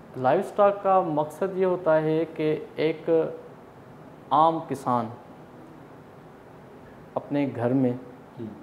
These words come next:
Speaker 1: अपने फार्म पे जानवरों को रखे
Speaker 2: सही।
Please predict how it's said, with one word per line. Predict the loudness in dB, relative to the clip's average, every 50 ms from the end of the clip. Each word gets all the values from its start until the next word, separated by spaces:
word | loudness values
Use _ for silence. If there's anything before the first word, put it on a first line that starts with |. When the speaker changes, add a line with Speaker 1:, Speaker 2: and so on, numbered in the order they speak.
| -20 -20 -20 -20 -20 -20 -20 -20 -20 -20 -20 -20 -20 -20 -20 -20 -20 -20 -20 -20 -20 -20 -20 -20 -20 -20 -20 -20 -20 -12 -6 -6
Speaker 1:
अपने | -6 -6 -6 -8 -6 -4 -2 -2 -2 0 0 -2 -2 -4 -4 -2
फार्म | 0 2 2 2 0 -2 -4
पे | -4 -4 -4 -4 -6 -10 -18 -20 -20 -20 -20 -20 -20 -20 -20 -20 -20 -20 -20 -20 -20 -20 -20 -20 -20 -20 -20 -20 -20 -20 -20 -20 -20 -20 -20 -20 -20 -20 -20 -20 -20 -20 -20 -20 -18 -10
जानवरों | -4 -2 -2 0 0 2 2 2 2 2
को | 0 0 0 2 2 2 2 0 -2 -6 -12 -18 -20 -20 -20 -20 -20 -14 -8 -6
रखे | -6 -6 -6 -4 -2 -2 -2 -2 -4 -12 -18 -20 -20 -20
Speaker 2:
सही। | -18 -16 -14 -14 -14 -14